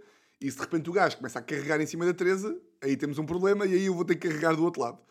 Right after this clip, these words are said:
Mas se chegarmos a este ponto, já está aqui uma tensão que não é preciso. O que me leva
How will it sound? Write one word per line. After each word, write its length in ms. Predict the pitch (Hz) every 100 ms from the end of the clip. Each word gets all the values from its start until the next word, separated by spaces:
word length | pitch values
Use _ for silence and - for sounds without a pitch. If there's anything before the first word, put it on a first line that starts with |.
| _ - _ _ -
Mas 260 | 214 -
se 200 | - -
chegarmos 480 | 196 214 269 254 185
a 60 | 208
este 220 | 190 -
ponto, 340 | 214 240 196
já 80 | 226
está 120 | 226
aqui 160 | 220 226
uma 120 | 220
tensão 460 | 220 208 208 214 202
que 80 |
não 100 | 208
é 60 | 208
preciso. 420 | 208 - 120 - _ _ _ _ _ _ _ _ _ _ _
O 80 | 214
que 120 | 196
me 100 | 240
leva 340 | 233 233 240